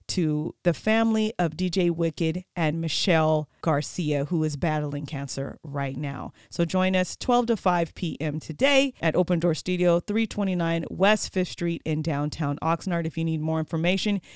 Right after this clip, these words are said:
you can check that out on femdustry dot com or follow us on Instagram at Femdustry, F E M D U S T R Y.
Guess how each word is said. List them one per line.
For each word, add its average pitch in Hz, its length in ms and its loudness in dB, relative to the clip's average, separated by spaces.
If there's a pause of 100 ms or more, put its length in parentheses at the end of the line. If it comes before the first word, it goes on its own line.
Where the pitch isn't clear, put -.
(140)
you - 80 -6
can 175 180 -2
check 208 280 2
that 185 160 4
out 165 320 0
on 160 300 0 (420)
femdustry 202 800 4 (400)
dot 180 280 4
com 160 500 0
or 156 240 2
follow 175 340 2
us 170 140 0
on 156 120 0
Instagram 165 600 -2
at 196 300 2
Femdustry, 156 720 -4 (100)
F 180 220 2
E 190 140 -4
M 170 240 -2
D 185 240 0
U 214 200 0
S 147 320 -2
T - 360 -4
R 151 240 -2
Y. 147 360 -8